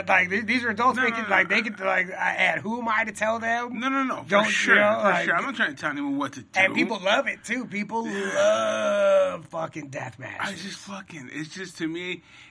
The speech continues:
Speaker 2: it just takes away from being fucking wrestling.
Speaker 1: Like, I come from the Bret Ho-, Bret Hart School of Wrestling.
Speaker 2: Yeah,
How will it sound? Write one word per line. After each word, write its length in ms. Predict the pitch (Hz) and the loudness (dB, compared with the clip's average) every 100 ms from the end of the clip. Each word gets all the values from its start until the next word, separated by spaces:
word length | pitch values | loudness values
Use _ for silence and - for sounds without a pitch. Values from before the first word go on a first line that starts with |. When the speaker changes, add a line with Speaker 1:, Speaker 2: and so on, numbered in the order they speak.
| - | -6
Speaker 2:
it 140 | 160 | -4
just 300 | 165 208 202 _ _ _ _ _ | -2 -4 -4 _ _ _ _ _
takes 300 | - 196 190 | -6 -6 -4
away 320 | 156 160 185 | -4 -2 -2
from 500 | 180 160 160 160 156 - _ _ _ _ _ _ _ _ _ _ - | -4 -4 -4 -4 -8 -14 _ _ _ _ _ _ _ _ _ _ -12
being 420 | 135 170 185 190 | -6 -4 -4 -6
fucking 640 | 151 180 185 - 180 175 151 - _ | -8 -10 -10 -10 -10 -10 -12 -16 _
wrestling. 520 | 139 208 226 165 107 | -4 -4 -4 -8 -8
Speaker 1:
Like, 120 | 170 156 170 | -4 0 2
I 40 | |
come 180 | 202 185 | 0 -4
from 140 | 185 | -4
the 60 | 165 | -10
Bret 280 | 139 165 151 | -6 -6 -6
Ho-, 200 | 165 180 135 | -10 -16 -12
Bret 200 | 156 143 | -10 -8
Hart 260 | 151 139 | -8 -10
School 280 | 131 - 143 | -14 -16 -16
of 80 | 131 | -14
Wrestling. 480 | 131 120 - 127 185 | -14 -16 -18 -16 -12
Speaker 2:
Yeah, 300 | 240 214 123 | -10 -8 -10